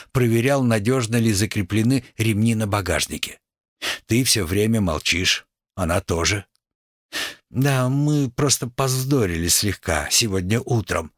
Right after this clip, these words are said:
«Это из-за нас, что ли? Мы ведь можем пересесть на поезд, и если так...» «Нет, ерунда, это пройдёт». И поездка продолжалась всё в той же гробовой тишине.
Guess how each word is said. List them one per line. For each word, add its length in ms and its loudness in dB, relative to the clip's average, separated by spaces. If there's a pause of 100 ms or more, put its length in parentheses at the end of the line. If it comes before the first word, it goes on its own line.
(760)
«Это 280 -6
из-за 500 -2
нас, 200 0
что 300 -2
ли? 180 -6 (560)
Мы 140 2
ведь 200 -2
можем 320 0
пересесть 560 0
на 120 -2
поезд, 560 0
и 60 -2
если 720 -2
так...» 320 -2 (520)
«Нет, 680 0 (140)
ерунда, 640 0 (300)
это 260 -2
пройдёт». 580 -2 (960)
И 100 2
поездка 560 0
продолжалась 920 0
всё 260 0
в 120 -4
той 240 2
же 180 0
гробовой 540 -2
тишине. 560 -2